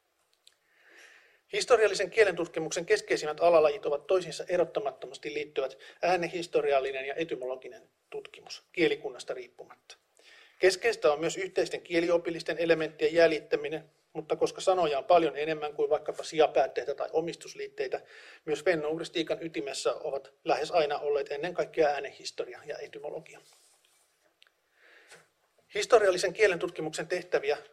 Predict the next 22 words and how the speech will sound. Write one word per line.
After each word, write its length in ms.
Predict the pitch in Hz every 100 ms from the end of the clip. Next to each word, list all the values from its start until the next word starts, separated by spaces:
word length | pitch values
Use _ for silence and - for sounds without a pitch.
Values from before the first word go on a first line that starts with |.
| _
on 120 | 156
myös 220 | 139 147 -
konkreettisten 800 | 226 170 156 - - - 139 _
kantakielten 580 | - 175 165 - 143 139
rekonstruoiminen. 760 | 151 151 - - - - - - _ - - - _
Kyse 220 | 190 180
ei 120 | 196
ole 240 | 156 151 143
vain 160 | 151
koko 240 | 147 185 175
kielikunnalle 680 | 185 175 165 - 151 143
yhteisen 460 | 143 143 151 139 135
kantakielen 560 | 156 151 147 156 147 143
rekonstruomisesta, 1000 | 147 147 - - 147 135 139 - 180 -
vaan 140 | 147
kaikkien 360 | 143 170 - 160
mahdollisten 560 | 170 180 139 - - 127
kantakielten 640 | 147 147 - - - 147
jäljittämisestä. 800 | 147 147 - - - - - - _
Siitä, 380 | - 175 175 160 - -
millaisiin 640 | 160 156 147 - 135 -
välikantakieliin 920 | 147 151 143 147 143 - 143 131 139